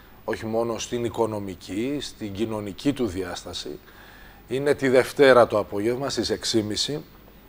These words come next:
στο Επιμελητήριο Μαγνησίας. Καλωσορίζουμε τον κύριο Γιώργο Κουμπαρέλο. Είναι εκπρόσωπος τύπου του επαμ και περιβαλλοντολόγος, όπως το βλέπετε και κάτω από το όνομά του.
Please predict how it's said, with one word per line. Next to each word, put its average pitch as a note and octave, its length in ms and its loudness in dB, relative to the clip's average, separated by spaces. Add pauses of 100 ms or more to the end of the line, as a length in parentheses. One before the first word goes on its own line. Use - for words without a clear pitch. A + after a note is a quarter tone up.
στο - 180 0
Επιμελητήριο A2 600 2
Μαγνησίας. F#2 720 -4
Καλωσορίζουμε A#2+ 580 4
τον A#2+ 140 2
κύριο B2 220 8
Γιώργο A#2 320 4
Κουμπαρέλο. G#2 680 -2 (580)
Είναι B2 220 2
εκπρόσωπος A2+ 600 -2
τύπου A2 360 -2
του F2+ 460 -8
επαμ A2+ 520 -4
και G#2 200 -2 (180)
περιβαλλοντολόγος, F#2 1400 -6
όπως - 460 -14
το G#2 100 -6
βλέπετε G2 600 -4 (560)
και G#2+ 120 -2
κάτω G#2 180 4
από G2 140 -2
το G#2 100 -4
όνομά F#2+ 380 -6
του. C#3 200 -8